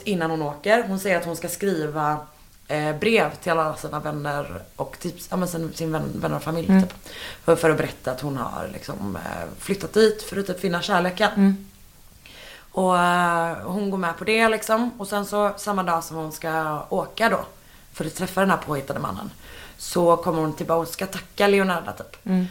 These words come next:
Speaker 1: Och, eh, då får hon, eh, men vin som är med sömnmedel i.
Speaker 2: Mhm.
Speaker 1: Ger, ja, när hon kommer dit, liksom. Hon bara, "Nu skålar vi."
Speaker 2: Mm.
Speaker 1: Och så däckar hon, liksom. Då mördas hon, eller Leonardo mördar henne,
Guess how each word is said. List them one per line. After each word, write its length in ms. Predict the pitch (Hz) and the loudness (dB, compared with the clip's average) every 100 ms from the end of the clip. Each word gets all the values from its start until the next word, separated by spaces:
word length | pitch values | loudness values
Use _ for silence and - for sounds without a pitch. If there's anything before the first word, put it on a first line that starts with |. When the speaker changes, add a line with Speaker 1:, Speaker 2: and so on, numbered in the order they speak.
| - - | -6 0
Speaker 1:
Och, 300 | 175 170 165 | 4 6 4
eh, 380 | 160 160 156 156 - | 4 0 -2 -4 -2
då 320 | 190 185 185 | 0 2 2
får 360 | 180 196 170 151 | 0 0 0 0
hon, 500 | 139 165 151 147 147 | -2 -2 -2 -4 -6
eh, 100 | 143 139 - - - - | -8 -12 -20 -20 -20 -16
men 400 | - 170 165 165 156 | -8 -4 -2 -4 4
vin 320 | 233 190 143 | 6 6 2
som 240 | - 165 | -4 -2
är 120 | 156 151 | -2 -2
med 100 | 151 | -2
sömnmedel 460 | 180 156 165 214 | -2 0 0 2
i. 40 | 180 - - - - | 0 -4 -20 -6 2
Speaker 2:
Mhm. 280 | 190 214 208 - - - | 4 4 2 -6 -20 -4
Speaker 1:
Ger, 440 | 165 151 139 135 - | 0 2 0 -2 -4
ja, 80 | 156 | -4
när 140 | 170 | 0
hon 100 | 160 | 0
kommer 180 | 143 127 | 0 -2
dit, 220 | 160 - - | 0 -2 -6
liksom. 180 | - 135 | -14 -10
Hon 100 | 151 | -8
bara, 140 | 147 - - | -10 -12 -10
"Nu 220 | 240 269 | 0 0
skålar 460 | 254 - 262 233 240 | 0 2 4 6 6
vi." 300 | 226 135 135 | 6 2 2
Speaker 2:
Mm. 220 | 190 190 | 2 2
Speaker 1:
Och 60 | 175 | 0
så 80 | 180 - - - - | -6 -14 -20 -20 -16
däckar 500 | 311 233 226 - 175 | -10 -8 -8 -4 -2
hon, 140 | 208 | -2
liksom. 340 | - - 214 240 - - - - - - - | -2 -4 -4 -4 -10 -20 -20 -18 -20 -20 -12
Då 420 | 156 208 220 226 | 0 4 6 6
mördas 880 | 226 240 202 165 151 165 165 160 - - | 6 6 6 4 0 -2 0 -2 -8 -10
hon, 380 | 165 151 147 147 | -8 -6 -8 -8
eller 120 | 175 185 | -6 -4
Leonardo 420 | 190 185 175 170 | -2 -2 -2 -2
mördar 680 | 180 190 170 156 151 165 | 0 2 2 2 0 0
henne, 340 | 151 156 185 | 0 0 0